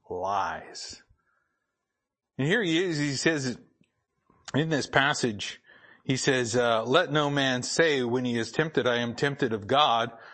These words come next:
for God not, God cannot be tempted with evil, neither tempted he any man." Well, first and foremost, eh, you, you can't, <laughs> you can't tempt God. What are you gonna tempt him with?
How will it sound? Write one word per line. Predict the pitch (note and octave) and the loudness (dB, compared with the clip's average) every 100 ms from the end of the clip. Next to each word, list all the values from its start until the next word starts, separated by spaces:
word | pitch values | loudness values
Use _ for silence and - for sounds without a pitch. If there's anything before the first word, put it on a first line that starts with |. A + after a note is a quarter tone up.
| - | -6
for | - | 0
God | F#3 F#3 | 2 2
not, | F3 C3 B2+ | 0 0 2
God | E3 E3+ | 4 4
cannot | - D3 A#2+ | 0 0 0
be | A#2 | -2
tempted | - D#3+ B2 G#2+ | 0 0 -2 -4
with | A2+ | -2
evil, | D3 C3+ B2 | -2 -2 -2
neither | B2 B2+ C#3 C#3+ | -2 -2 -2 -2
tempted | C#3+ C3 A2+ B2 G#2+ | -2 -4 -2 -6 -4
he | B2+ B2 | -4 -4
any | B2 | -4
man." | C#3 G3+ G#2+ E2 _ - _ _ - | -6 -8 -10 -14 _ -20 _ _ -12
Well, | D#3+ E3+ E3+ | -12 -10 -4
first | F3+ G3+ | -2 -2
and | D3 | -4
foremost, | C#3 F#3 B2 A#2+ - - | -4 -2 -2 -6 -10 -12
eh, | E3 D3+ B2 A2+ - | -8 -6 -6 -8 -14
you, | - C#3 C#3+ | -8 -6 -4
you | C#3 | -6
can't, | B2+ G3 G3 A#2+ | -4 -2 -2 -4
<laughs> | A2 F2 - | -10 -10 -12
you | A2+ - | -12 -6
can't | A3+ F#3 | -4 -4
tempt | - C#3 - | -6 -6 -4
God. | C3+ G2+ - - _ _ _ _ _ _ _ _ _ _ _ _ | -2 -2 -6 -20 _ _ _ _ _ _ _ _ _ _ _ _
What | - | -4
are | F3 | -2
you | |
gonna | D3+ B2 | -2 -2
tempt | - G#3 - | -4 -4 -4
him | D2+ | -8
with? | - - - | -10 -20 -20